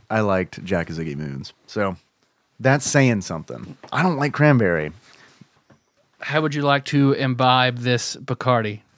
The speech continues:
Speaker 1: Uh, I'm just gonna take a pull off the bottle if you're okay with that.
Speaker 2: Okay.
Speaker 1: It should be nice and cold, 'cause that, this package has been in my car, um, for four days, and it's been very cold
Speaker 2: <laughs>
Speaker 1: outside.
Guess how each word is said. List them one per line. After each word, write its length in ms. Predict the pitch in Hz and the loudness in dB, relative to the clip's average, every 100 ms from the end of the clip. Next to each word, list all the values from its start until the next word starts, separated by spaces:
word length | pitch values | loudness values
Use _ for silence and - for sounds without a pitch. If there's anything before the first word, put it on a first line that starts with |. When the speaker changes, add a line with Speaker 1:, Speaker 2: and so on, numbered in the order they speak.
| - _ | -20 _
Speaker 1:
Uh, 400 | - 135 135 131 135 | 0 4 6 6 4
I'm 120 | 151 | 2
just 140 | 151 | 2
gonna 100 | 151 135 | 2 2
take 120 | 104 | 0
a 40 | |
pull 220 | - 120 | 2 4
off 120 | 110 - | 4 2
the 80 | |
bottle 380 | 101 98 107 120 | 0 2 2 0
if 100 | 120 | -4
you're 100 | 127 | -4
okay 180 | 127 131 | -4 -4
with 100 | 131 | -4
that. 220 | 139 139 - | -4 -4 -6
Speaker 2:
Okay. 300 | 170 135 120 _ _ - - - | -6 -4 -6 _ _ -20 -8 -2
Speaker 1:
It 100 | 147 | 0
should 240 | - 202 | 2 2
be 80 | 185 | 4
nice 240 | 139 135 | 4 2
and 100 | 123 | 0
cold, 380 | 113 143 120 107 | 2 4 4 2
'cause 200 | 117 101 | -2 -2
that, 240 | 104 143 - | -2 -4 -4
this 280 | 131 143 165 | 0 2 4
package 340 | 156 143 127 | 2 2 0
has 100 | 110 | -4
been 220 | 95 139 | 0 2
in 80 | 139 | 4
my 140 | 135 123 | 2 2
car, 440 | 135 135 135 135 - - - | 4 4 4 2 -4 -14 -4
um, 1080 | 95 92 90 92 90 90 90 90 90 90 87 | 0 2 2 0 0 -2 -2 -2 -4 -4 -6
for 160 | 85 73 | -10 -10
four 280 | - 240 240 | 0 2 4
days, 500 | 190 131 98 82 - | 4 2 0 -4 -6
and 140 | 165 | 0
it's 120 | 139 139 | 0 2
been 120 | 143 | 2
very 220 | 147 185 | 4 4
cold 260 | 147 165 147 | 4 2 2
Speaker 2:
<laughs> 60 | 117 | 2
Speaker 1:
outside. 600 | 160 120 139 151 143 | 2 2 4 4 2